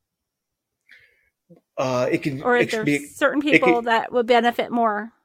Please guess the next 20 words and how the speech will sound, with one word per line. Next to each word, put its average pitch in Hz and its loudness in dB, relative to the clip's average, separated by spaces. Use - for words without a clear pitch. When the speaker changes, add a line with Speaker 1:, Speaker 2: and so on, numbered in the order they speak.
Speaker 1:
Well, 185 6
it - 0
on-, 208 2
it 175 6
would 160 0
only 202 4
be 185 -6
for - -10
anybody 139 -2
that 107 -2
wants 113 -4
to, 101 -4
uh, 90 -2
yeah, 120 -6
have 139 -4
a 107 2
business 113 -2
of 92 -2
their 85 -8
own, 95 -4